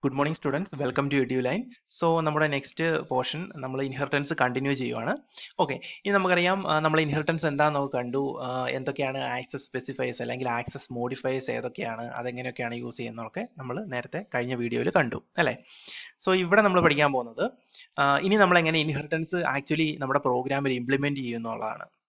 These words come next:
ഓക്കെ, അപ്പൊ ഒരു പ്രോഗ്രാം എഴുതുമ്പോൾ നമ്മൾ ഇൻഹെറിറ്റൻസ് എങ്ങനെ എഴുതി വെക്കും എന്നുള്ളതാണ് നമ്മൾ ഇനി പഠിക്കാൻ പോകുന്നത്. അപ്പൊ ഇൻഹെറിറ്റൻസിന്റെ സിന്റാക്സ് എന്താണെന്ന് അറിഞ്ഞിരിക്കണം. ഇതെങ്ങനെ നമ്മൾ പ്രോഗ്രാം ആയിട്ട് എഴുതും എന്നതിന്റെ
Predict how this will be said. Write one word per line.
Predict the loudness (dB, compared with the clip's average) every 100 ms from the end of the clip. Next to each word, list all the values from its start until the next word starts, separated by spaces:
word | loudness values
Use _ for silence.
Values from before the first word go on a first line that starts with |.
| _ -8
ഓക്കെ, | -4 -4 -4
അപ്പൊ | -4
ഒരു | -4
പ്രോഗ്രാം | -2 -2 2 4 4
എഴുതുമ്പോൾ | 4 2
നമ്മൾ | 2 2
ഇൻഹെറിറ്റൻസ് | 0 -2 0 0 0
എങ്ങനെ | -2 -2
എഴുതി | -2 0
വെക്കും | 0 0 -2
എന്നുള്ളതാണ് | -2 -2 0 -2 -4 -10 -16 -2
നമ്മൾ | 0 0
ഇനി | 0
പഠിക്കാൻ | 0 0 -4
പോകുന്നത്. | -4 -2
അപ്പൊ | 0
ഇൻഹെറിറ്റൻസിന്റെ | 2 2 4 2 0 0 0 0
സിന്റാക്സ് | 2 6 6 4
എന്താണെന്ന് | 0 2 0
അറിഞ്ഞിരിക്കണം. | -2 -8 -8 -8 0
ഇതെങ്ങനെ | 0 2 -2 -2
നമ്മൾ | 0 0
പ്രോഗ്രാം | 2 2 2 2 0
ആയിട്ട് | 0
എഴുതും | 0 2 0 0
എന്നതിന്റെ | -2 -4 -2 2